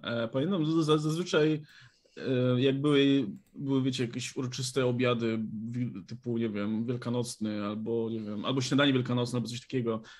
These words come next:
czy, czy, nie wiem, Wigilia i tak dalej, zwykle stał chleb i jedyną osobą, która w mo-, w moim tutaj rodzinnym domu brała ten chleb, był ojciec. Nikt inny nie brał nigdy chleba, bo chleb mi się zawsze kojarzył z takim zapychaniem się po prostu, tak.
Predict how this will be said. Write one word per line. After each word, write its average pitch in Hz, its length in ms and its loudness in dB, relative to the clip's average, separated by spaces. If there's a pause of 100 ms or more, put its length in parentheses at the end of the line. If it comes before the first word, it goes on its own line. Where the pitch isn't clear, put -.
(220)
czy, 120 220 -2
czy, 123 120 -6
nie 120 100 2
wiem, 113 140 0
Wigilia 120 420 2
i 117 60 2
tak 123 100 -4
dalej, 120 400 2
zwykle 165 240 2
stał 147 180 2
chleb 123 360 2 (220)
i 139 60 0
jedyną 143 280 4
osobą, 156 340 0
która 131 320 0
w 127 40 2
mo-, 131 220 4
w 127 80 -4
moim 135 380 2
tutaj 123 160 -2
rodzinnym 123 320 2
domu 120 220 2
brała 139 260 4
ten 127 140 0
chleb, 131 180 0
był 131 220 0
ojciec. 113 500 -2 (280)
Nikt 151 220 0
inny 170 220 8
nie 160 120 6
brał 143 160 6
nigdy 139 200 6
chleba, 131 420 4
bo 123 420 2 (320)
chleb 135 180 2
mi 139 60 0
się 135 100 2
zawsze 127 200 -2
kojarzył 131 300 4
z 127 60 -2
takim 127 280 4
zapychaniem 123 540 2
się 117 100 -2
po 117 120 -4
prostu, 120 320 0
tak. 117 120 4